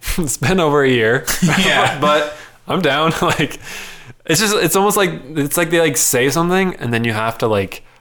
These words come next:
Speaker 1: have this very concrete answer. It should be more like, "When's the last time you went to a show?"
Speaker 2: Right.
Speaker 1: I'll be like, "Eight months ago." And they'll be like, and then
Speaker 2: 'Cause the nuance is the story.
Speaker 1: Yeah, the nuance is the story. But, like, whenever, I hate just general, like, "So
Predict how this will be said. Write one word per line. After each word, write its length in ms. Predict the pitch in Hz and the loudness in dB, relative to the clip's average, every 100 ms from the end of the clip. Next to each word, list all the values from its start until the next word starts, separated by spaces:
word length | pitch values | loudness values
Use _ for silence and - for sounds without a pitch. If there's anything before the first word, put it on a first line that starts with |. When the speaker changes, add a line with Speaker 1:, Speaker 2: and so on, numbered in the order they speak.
| - | -18
Speaker 1:
have 140 | - 123 | -8 -4
this 100 | 104 | -2
very 200 | 117 117 | 0 0
concrete 380 | 110 110 107 101 | -2 -4 -2 -2
answer. 300 | 104 104 98 | -2 -2 -2
It 40 | |
should 140 | - | -2
be 80 | 113 | -2
more 180 | 107 110 | 0 0
like, 320 | 101 98 - - | 0 -2 -6 -8
"When's 160 | 117 135 | -4 -2
the 80 | 160 | 0
last 200 | 165 160 | 0 -2
time 100 | 147 | -2
you 60 | |
went 120 | 139 151 | -2 -2
to 80 | |
a 40 | 151 | -2
show?" 340 | - 185 123 | 0 0 0
Speaker 2:
Right. 500 | 160 123 78 71 - - | 2 2 0 -2 -6 -4
Speaker 1:
I'll 80 | |
be 80 | 120 | 0
like, 300 | 117 104 - - | 0 0 -6 -6
"Eight 120 | 107 | -2
months 200 | 123 123 | -2 -2
ago." 360 | 101 95 92 92 - - - - _ - | -4 -2 -4 -6 -16 -20 -20 -20 _ -6
And 100 | 113 | -2
they'll 100 | 110 | 2
be 100 | 107 | 2
like, 360 | 101 98 - - | 2 2 -2 -6
and 80 | 113 | -2
then 360 | 104 98 95 87 _ _ - - _ _ _ _ _ _ | -2 -2 -4 -8 _ _ -20 -20 _ _ _ _ _ _
Speaker 2:
'Cause 120 | 170 | -4
the 100 | 156 | 0
nuance 480 | 180 269 202 123 110 | 2 2 2 0 0
is 160 | 123 101 | -4 -4
the 60 | |
story. 640 | 98 - 117 98 60 50 - | -4 -2 -2 -2 -6 -14 -6
Speaker 1:
Yeah, 120 | 143 | -2
the 60 | 107 | 0
nuance 380 | 117 160 147 127 | 2 2 2 0
is 160 | 110 | 0
the 80 | 101 | -2
story. 500 | - 113 104 95 104 - | -2 0 2 0 -2 -2
But, 100 | 107 | 0
like, 140 | 101 | 2
whenever, 420 | 113 143 185 - - | 2 2 2 0 -4
I 80 | 120 | -4
hate 220 | 120 151 | -2 -2
just 220 | 120 104 | -2 -4
general, 460 | 101 110 113 117 110 | -4 -2 0 0 0
like, 260 | 101 95 - | 0 -2 -6
"So 640 | - 170 165 160 156 | -4 0 2 0 -2